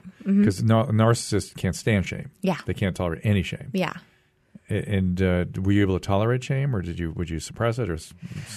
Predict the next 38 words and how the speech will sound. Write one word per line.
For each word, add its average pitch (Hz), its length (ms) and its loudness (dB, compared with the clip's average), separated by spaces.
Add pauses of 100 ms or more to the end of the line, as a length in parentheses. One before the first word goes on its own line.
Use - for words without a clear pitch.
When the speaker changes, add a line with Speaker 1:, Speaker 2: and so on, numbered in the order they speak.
(160)
Speaker 2:
step - 180 -4
aside 107 300 -2
it, 107 120 0
or? - 40 6
Speaker 1:
Um, 285 600 4
I 277 80 6
would 320 140 4
suppress 285 400 -2
it, 349 180 -4
but 285 80 0
I 262 100 2
would 262 200 0
also, 262 800 2 (160)
uh, 208 560 0 (600)
it 220 140 0
would 214 320 0
manifest 226 460 0
in 247 80 2
my 226 100 2
body. 185 540 -4
So 185 340 0
as, 180 420 -4 (480)
um, 180 420 -4
it 185 120 -2
would 190 140 -2
show 190 220 0
up 196 220 -2
kind 196 220 -2
of 185 180 -2
in 190 160 0
my 190 220 -2
gut, - 460 -8
and 170 120 -2
it 175 80 -4
would 175 140 -4
show 180 260 -4
up, 180 180 -4 (200)
um, 165 460 -6